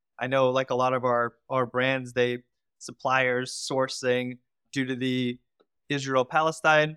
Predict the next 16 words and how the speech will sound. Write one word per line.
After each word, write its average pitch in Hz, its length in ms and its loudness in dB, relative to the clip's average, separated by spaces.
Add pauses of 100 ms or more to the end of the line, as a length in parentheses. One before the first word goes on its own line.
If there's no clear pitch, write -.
(120)
issues 151 400 -6
that 151 160 2
are 147 80 0
going 147 360 -2
on 143 320 2
and 117 200 -6
ships, - 520 -6
shipping 151 420 -6
being 143 220 -6
delayed, 131 500 0 (260)
the 123 80 -2
cost - 420 2
of 131 200 -4
freight 143 400 -2
going 135 240 0
up 139 140 -4